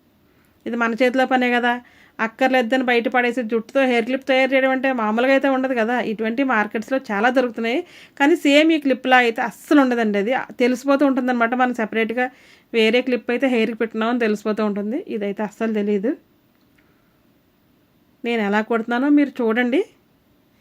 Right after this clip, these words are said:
కొద్దిగా జూమ్లో కూడా పెట్టి దగ్గరకు చూపిస్తున్నాను మీకు.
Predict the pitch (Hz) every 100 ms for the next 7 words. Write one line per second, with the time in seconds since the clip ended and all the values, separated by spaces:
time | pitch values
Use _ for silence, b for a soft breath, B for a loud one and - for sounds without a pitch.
0 | _ - 220 233 233 214 240 247 247 247
1 | 262 254 233 214 226 240 226 220 220 214
2 | 202 196